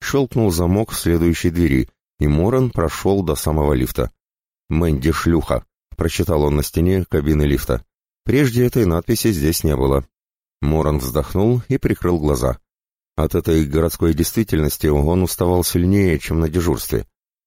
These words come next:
На орбитальном терминале все было как-то спокойнее, хотя вроде и поток пассажиров, и скандальные среди них попадались. Но все происходило как-то камерно, уютно и по-домашнему. К тому же в поле,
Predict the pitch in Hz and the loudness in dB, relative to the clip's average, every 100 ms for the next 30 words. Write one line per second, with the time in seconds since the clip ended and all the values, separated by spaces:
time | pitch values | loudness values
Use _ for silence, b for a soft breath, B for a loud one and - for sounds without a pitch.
0 | _ 71 71 67 - 73 69 67 69 78 | _ -2 0 0 0 0 0 0 0 0
1 | 87 87 76 - - 78 82 76 76 - | 0 2 0 0 -2 0 0 0 -2 -4
2 | 76 - 87 92 69 64 62 62 _ _ | -6 -4 -2 0 2 0 -2 -6 _ _
3 | - 110 135 113 107 92 87 90 - 92 | -6 -2 0 2 2 2 2 0 -4 -4
4 | 73 - 64 80 87 - - _ - 139 | -4 -2 0 0 0 -4 -16 _ -4 -2
5 | - 127 80 78 85 90 82 82 76 80 | 0 0 2 2 2 2 0 0 2 0
6 | 78 73 73 67 69 65 - _ _ _ | 0 -2 -2 0 0 -2 -6 _ _ _
7 | _ 80 78 95 - 82 80 - 78 82 | _ -4 -2 -2 -2 -2 -2 -2 0 0
8 | 78 78 - 71 92 87 73 69 65 60 | 0 -2 -4 -4 -2 0 0 0 -2 -4
9 | - 80 92 - 67 60 - 110 82 64 | -2 0 0 0 -2 -2 -2 0 0 0
10 | 62 - 62 60 - _ _ _ _ _ | -2 -2 -2 -2 -6 _ _ _ _ _
11 | - - 87 92 85 90 90 - - 123 | -18 -4 0 2 2 2 0 -2 -2 2
12 | 110 76 65 | 4 2 0